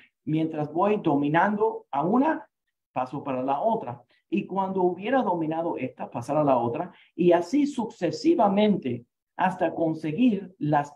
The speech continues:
trece. Y dado que la previa adquisa-, adquisición de algunas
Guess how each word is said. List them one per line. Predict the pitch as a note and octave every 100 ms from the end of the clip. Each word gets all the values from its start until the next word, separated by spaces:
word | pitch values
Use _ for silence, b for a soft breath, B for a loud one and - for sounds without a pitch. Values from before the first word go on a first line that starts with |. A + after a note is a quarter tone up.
| _
trece. | G3+ G3+ - B2 A2 _ _ _ _ _ -
Y | E3+
dado | D#3+ B3 C#4 G3+ -
que | D3
la | C#3 C3
previa | F3 B3 C#4 G3 D3+ C3+
adquisa-, | C#3 - C#3+ C3 A#2+ -
adquisición | D3 C#3 - C#3+ C#3+ - B3 F#3 D3+ B _ -
de |
algunas | C3 C3+ A#3+ G#3 D3+ A3+ -